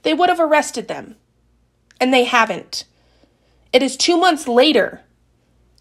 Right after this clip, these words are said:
since they shared their name and photos. And they have not arrested them. So at this time, they don't have reasonable evidence to suspect that they were involved in the disappearance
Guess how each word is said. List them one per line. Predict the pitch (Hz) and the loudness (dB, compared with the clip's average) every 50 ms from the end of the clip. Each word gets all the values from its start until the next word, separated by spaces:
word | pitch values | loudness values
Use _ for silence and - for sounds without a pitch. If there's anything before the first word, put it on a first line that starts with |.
| _ _ | _ _
since | - - 277 254 247 247 | -2 -2 0 0 0 -2
they | - 277 262 233 | -4 -4 -2 -2
shared | - - - 262 247 269 294 220 | -2 0 0 2 2 2 0 0
their | 269 254 240 | 2 0 2
name | 233 220 214 220 233 233 | 2 0 0 0 0 0
and | 233 226 220 | -2 -4 0
photos. | - 247 226 202 185 - - - - - - - - _ _ _ _ _ _ _ _ _ _ _ _ _ _ _ _ _ _ _ _ _ _ _ _ _ _ _ _ _ _ _ _ _ | 2 2 2 2 0 -4 -8 -8 -10 -14 -14 -14 -18 _ _ _ _ _ _ _ _ _ _ _ _ _ _ _ _ _ _ _ _ _ _ _ _ _ _ _ _ _ _ _ _ _
And | 254 254 254 247 247 | 2 4 4 2 2
they | 262 254 277 | 2 0 2
have | 277 254 233 240 | 0 -2 0 2
not | 254 226 226 220 | 2 2 2 2
arrested | 202 208 208 214 - - 202 190 | 0 -2 -2 -2 -4 -8 -8 -8
them. | 185 165 147 - - - _ _ | -8 -14 -14 -16 -20 -20 _ _
So | - - 285 285 | -4 2 4 4
at | 277 277 277 | 4 4 0
this | 294 269 - - | -4 -6 -6 -2
time, | - 330 311 285 233 202 202 214 208 - _ _ | 0 2 2 2 0 0 -2 -6 -10 -14 _ _
they | - 277 277 | 2 4 4
don't | 294 294 277 | 4 0 -2
have | 262 277 277 254 269 | -4 -4 -4 -4 -4
reasonable | 294 294 277 269 294 302 285 - | -6 -6 -6 -6 -6 -6 -4 -4
evidence | 311 294 254 202 196 190 220 226 - - - _ _ - | -2 -2 -2 -2 -4 -4 -6 -10 -12 -16 -20 _ _ -10
to | - 285 254 | -8 -6 -6
suspect | 240 285 262 - - - 240 220 220 - | -6 -8 -10 -8 0 0 0 0 -2 -10
that | - _ _ | -20 _ _
they | 240 220 | -2 0
were | 214 233 240 254 | 0 0 -2 -4
involved | 262 233 240 233 214 190 185 180 196 - - - - - _ _ _ - | -4 0 2 2 2 2 0 -4 -8 -10 -18 -20 -20 -20 _ _ _ -2
in | 240 233 247 | -2 0 0
the | 262 269 | -4 -6
disappearance | 254 254 240 - 294 - - 214 196 196 190 202 - - | -6 -6 -6 -8 -10 -8 -6 -6 -6 -6 -8 -10 -12 -16